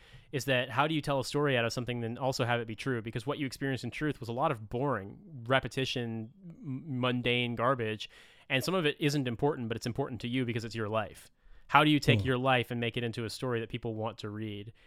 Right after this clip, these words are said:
Speaker 1: and not just, you know, rub their faces in horror?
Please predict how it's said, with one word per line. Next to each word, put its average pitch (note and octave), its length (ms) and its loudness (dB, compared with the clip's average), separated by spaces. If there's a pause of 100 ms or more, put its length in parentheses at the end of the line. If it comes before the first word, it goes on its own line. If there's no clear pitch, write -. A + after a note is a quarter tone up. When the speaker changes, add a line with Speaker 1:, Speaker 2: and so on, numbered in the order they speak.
(120)
Speaker 1:
and C3 140 4
not D3+ 180 6
just, - 320 0 (380)
you D#3+ 80 0
know, A2 240 0 (260)
rub C3+ 380 4
their B2+ 160 6
faces B2+ 440 0
in A2+ 100 -2
horror? B2 520 2